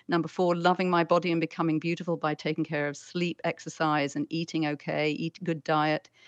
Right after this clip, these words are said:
Number five, finding my passion and becoming more of a hedonist. And number six, becoming more mindful.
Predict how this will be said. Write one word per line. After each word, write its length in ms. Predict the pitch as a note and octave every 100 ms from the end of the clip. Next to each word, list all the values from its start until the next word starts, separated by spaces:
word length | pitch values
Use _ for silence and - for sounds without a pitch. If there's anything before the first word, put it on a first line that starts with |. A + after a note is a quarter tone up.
| - - -
Number 220 | F3 E3+
five, 380 | - F3 E3+ E3
finding 300 | F3 E3 E3
my 120 | D#3
passion 460 | - D#3+ E3+ - E3+
and 180 | D3+
becoming 400 | C#3+ D3+ D#3+ D#3
more 160 | D3+ D3
of 80 | D3
a 60 |
hedonist. 640 | D3 G3+ G3 F3+ D#3 - - - -
And 120 | F#3 F3
number 180 | D#3
six, 400 | E3 - F#3 -
becoming 440 | - D#3+ - D#3+ D3+
more 160 | D3
mindful. 640 | D3+ D#3 D#3 D#3+ - D#3+